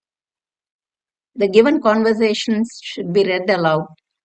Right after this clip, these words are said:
in order to be able to articulate fluently in Tamil as well as in English. இப்பதிவிலிருந்து சூழ்நிலைகளுக்கு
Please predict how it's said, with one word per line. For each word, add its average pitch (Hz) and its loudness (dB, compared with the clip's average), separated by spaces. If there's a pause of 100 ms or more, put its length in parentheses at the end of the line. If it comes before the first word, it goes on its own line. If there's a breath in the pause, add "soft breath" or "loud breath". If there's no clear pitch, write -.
in 185 -2
order 208 0
to 247 -6
be 226 -2 (120)
able 185 0
to 233 -6 (120)
articulate 208 -2 (120)
fluently 208 -2 (240)
in 170 -4
Tamil 180 -2 (140)
as 175 -6
well 175 -4
as 175 -4
in 170 -4
English. 165 -6 (2250)
இப்பதிவிலிருந்து 233 -2 (600)
சூழ்நிலைகளுக்கு 233 0